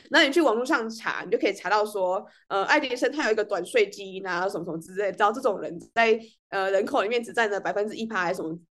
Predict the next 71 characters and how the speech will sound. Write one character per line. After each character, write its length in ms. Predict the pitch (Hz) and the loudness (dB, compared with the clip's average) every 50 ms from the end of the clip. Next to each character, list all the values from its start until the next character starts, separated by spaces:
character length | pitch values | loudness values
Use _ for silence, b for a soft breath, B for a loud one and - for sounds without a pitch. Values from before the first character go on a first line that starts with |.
| _ _ - | _ _ -12
什 140 | - 214 190 | -8 -8 -6
么 160 | 165 160 151 | -6 -6 -6
的， 220 | 151 151 120 98 - | -4 -6 -6 -6 -6
然 140 | 160 160 | -6 -8
后 380 | 175 - 220 220 208 196 185 190 | -4 -2 2 4 4 4 4 2
睡 180 | 185 - 240 208 | 2 4 4 4
得 140 | 185 180 165 - | 4 2 -4 -8
很 180 | - 160 165 | -8 -6 -6
少， 180 | 175 - 165 143 - | -6 -6 -6 -6 -6
然 80 | - | -6
后 60 | 175 | -4
工 160 | 185 208 196 196 | -4 -2 -2 -2
作 140 | 202 202 | -2 -2
效 160 | 196 196 196 180 | 0 0 0 0
率 100 | 180 175 | 2 0
就 140 | 175 185 | 0 -2
很 80 | 180 165 160 - | -4 -6 -8 -10
高 240 | - - - - - - | -8 -8 -8 -8 -10 -10
这 80 | - - | -10 -10
样。 180 | 82 - 185 _ _ _ _ _ | -8 -10 -12 _ _ _ _ _
但 140 | - 370 330 | 4 4 6
我 60 | 240 | 4
没 80 | 220 208 | 4 2
办 200 | 233 240 226 226 | 2 2 2 2
法， 160 | 220 180 170 | 0 0 0
我 80 | 175 | 0
一 60 | 180 175 | -2 -2
定 120 | 202 208 | 0 2
要 380 | 208 202 202 196 185 165 - - _ _ | 2 4 4 4 2 0 -6 -12 _ _
按 160 | - 247 233 | -2 0 2
照 240 | 220 233 220 208 202 | 4 6 6 6 4
生 180 | 202 220 196 202 | 4 2 0 0
物 60 | 196 | 0
时 160 | 196 190 151 | -2 -4 -6
钟 180 | - 160 160 180 | -6 -8 -8 -6
睡 180 | 175 170 160 | -6 -8 -8
觉。 360 | 156 - 156 107 80 - - _ - | -6 -4 -4 -4 -4 -6 -12 _ -2
然 120 | - 220 | 2 4
后 140 | 254 330 330 | 4 6 6
作 140 | 339 415 392 | 6 6 6
者 80 | - 247 | 6 4
他 160 | 269 302 302 | 2 2 4
就 120 | 302 330 | 4 4
后 100 | 339 359 | 4 4
面 120 | 330 339 320 | 4 4 4
有 80 | 277 | 4
点 160 | 262 233 220 | 4 2 2
diss 240 | - 294 269 269 233 | 0 -2 -4 -4 -4
他， 140 | 262 262 262 | -4 -2 -2
就 60 | 269 262 | 0 2
觉 80 | 254 | 2
得 60 | 240 | 2
很 100 | 214 226 | 2 0
好 120 | 226 208 - | -2 0 0
笑。 340 | - 202 - - - - _ _ _ _ _ - | 2 0 0 0 -4 -12 _ _ _ _ _ 4
他 120 | 339 349 | 6 6
就 80 | 339 349 | 6 6
说， 400 | - 320 294 285 285 311 311 - _ _ _ - | 6 8 8 8 8 4 2 -4 _ _ _ 2
对 120 | 427 415 | 4 4
睡 200 | 415 - 415 392 | 6 6 4 4
眠 200 | 302 277 247 254 | 4 2 0 -2
时 160 | 269 - 247 | -4 -4 0
间 280 | 233 240 254 302 330 - | 2 4 4 4 2 0
掉 120 | - - - | -2 -2 -2
以 180 | 285 247 - | -2 -2 -4
轻 180 | - - 302 285 | -2 0 0 2
心 180 | 320 330 311 302 | 2 2 2 2
的 80 | 277 | 2
爱 140 | - 277 240 | 4 4 4
迪 220 | 226 214 208 208 | 2 0 -4 -6
生， 340 | 226 226 226 214 226 226 b | -2 0 0 0 -2 -4 b